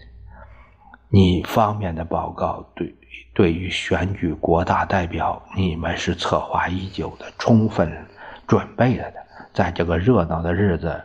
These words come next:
来这个一下，对整个的局势有很大帮助。”“我们怎样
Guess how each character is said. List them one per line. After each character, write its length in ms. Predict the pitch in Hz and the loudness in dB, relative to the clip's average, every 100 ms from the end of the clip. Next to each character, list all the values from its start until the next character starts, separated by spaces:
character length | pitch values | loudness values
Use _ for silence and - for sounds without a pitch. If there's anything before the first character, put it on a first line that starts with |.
| - - | -14 -2
来 300 | 92 90 101 160 - | 0 0 -2 -4 0
这 300 | 156 117 - | 4 4 2
个 180 | - 85 | -4 -4
一 140 | 92 | -4
下， 340 | - 117 - - - - | -2 0 0 -6 -16 -8
对 180 | - 98 | 2 2
整 180 | 90 - - | 2 -4 -6
个 160 | - - | 0 0
的 80 | 87 | 0
局 300 | - 80 92 | -6 -2 0
势 300 | - 135 87 - - | 4 4 2 -6 -6
有 120 | - | -2
很 300 | - - - - | 2 2 2 0
大 260 | - - - | -4 -4 -2
帮 200 | 80 82 - | -2 -4 -6
助。 120 | 78 - - - - - - - | -8 -10 -20 -20 -20 -20 -6 2
”“我 180 | 92 90 | 4 6
们 220 | 98 101 | 4 4
怎 300 | 85 85 92 | 2 0 4
样 200 | 120 | 6